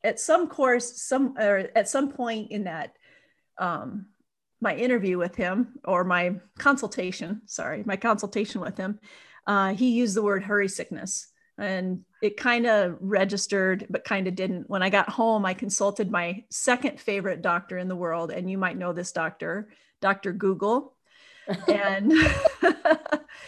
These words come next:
Speaker 1: I,
Speaker 2: Yeah.
Speaker 1: uh, typed in hurry sickness, and I ticked all the boxes, like, all of the things. I'm like, "Yeah, I have,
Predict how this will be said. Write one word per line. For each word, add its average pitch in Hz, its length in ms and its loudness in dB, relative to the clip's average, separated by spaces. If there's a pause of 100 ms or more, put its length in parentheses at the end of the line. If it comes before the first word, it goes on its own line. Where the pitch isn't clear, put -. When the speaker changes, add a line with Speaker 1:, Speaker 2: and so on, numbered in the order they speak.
(420)
Speaker 1:
I, 190 220 4
Speaker 2:
Yeah. 185 520 4
Speaker 1:
uh, - 60 -12
typed 254 340 -2
in 262 120 0
hurry 254 280 -2
sickness, 208 540 -4
and 214 160 -4
I 240 180 0
ticked - 420 -6 (100)
all 190 220 2
the 196 120 -4
boxes, - 680 -4 (320)
like, - 140 -8 (100)
all 202 440 6
of 196 100 -2
the 196 120 -2
things. 190 400 -4
I'm 196 80 -4
like, 202 180 -2
"Yeah, 196 380 0 (160)
I 214 200 6
have, 202 360 0